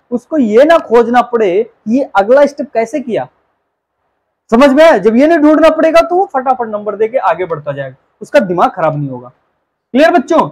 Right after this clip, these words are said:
चाल बराबर दूरी बटे समय। क्या हुआ, दूरी कितनी बच्चों,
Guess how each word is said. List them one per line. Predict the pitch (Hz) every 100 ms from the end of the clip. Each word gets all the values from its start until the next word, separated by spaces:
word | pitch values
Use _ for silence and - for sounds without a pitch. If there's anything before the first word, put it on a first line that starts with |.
| - _ -
चाल | 220 262
बराबर | 277 277 262 277
दूरी | 226 254 277
बटे | 220 226 330 339 - _ _ _ _ _ _ _ _
समय। | - 226 226 147 -
क्या | - 240
हुआ, | 254 285
दूरी | 254 240 269
कितनी | 285 262 277
बच्चों, | 294 311 330